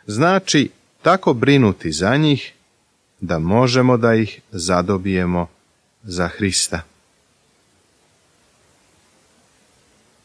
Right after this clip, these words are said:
Jer kad sve to imate i to se umnožava,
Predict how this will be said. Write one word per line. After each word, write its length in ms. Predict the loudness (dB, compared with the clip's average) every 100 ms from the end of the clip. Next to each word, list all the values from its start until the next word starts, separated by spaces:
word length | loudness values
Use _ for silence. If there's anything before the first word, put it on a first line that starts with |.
| _ _ _ _ _ _ _ _
Jer 260 | 2 2 4
kad 180 | 0 0
sve 280 | 2 2
to 340 | 2 2 4 4
imate 500 | 4 2 -2 -8 -8
i 40 |
to 260 | -2 0 0
se 260 | 0 -2 0
umnožava, 840 | 0 2 2 2 2 0 -2 -6